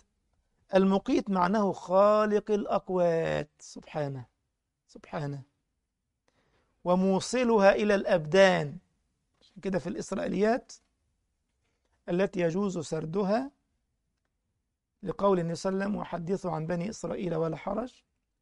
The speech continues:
قصة النملة مع سليمان، لما سألها: "كم يكفيك من طعام خلال العام؟"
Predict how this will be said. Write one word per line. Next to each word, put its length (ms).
قصة 320
النملة 420
مع 180
سليمان، 520
لما 240
سألها: 420
"كم 240
يكفيك 440
من 180
طعام 580
خلال 340
العام؟" 480